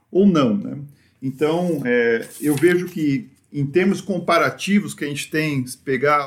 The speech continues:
a crise de dois mil e oito, crise econômica de dois mil e oito, ali, ou seja, foi um, uma crise que atingiu o coração do sistema financeiro, teve impacto global, mas teve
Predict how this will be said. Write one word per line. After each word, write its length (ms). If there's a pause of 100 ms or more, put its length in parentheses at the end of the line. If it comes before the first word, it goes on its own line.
(140)
a 80
crise 460
de 240
dois 200
mil 140
e 80
oito, 500 (840)
crise 220
econômica 520
de 60
dois 220
mil 140
e 40
oito, 480 (640)
ali, 460
ou 120
seja, 300
foi 260
um, 460 (140)
uma 160
crise 280
que 80
atingiu 460
o 100
coração 540
do 60
sistema 380
financeiro, 840 (380)
teve 260
impacto 460
global, 520
mas 280
teve 440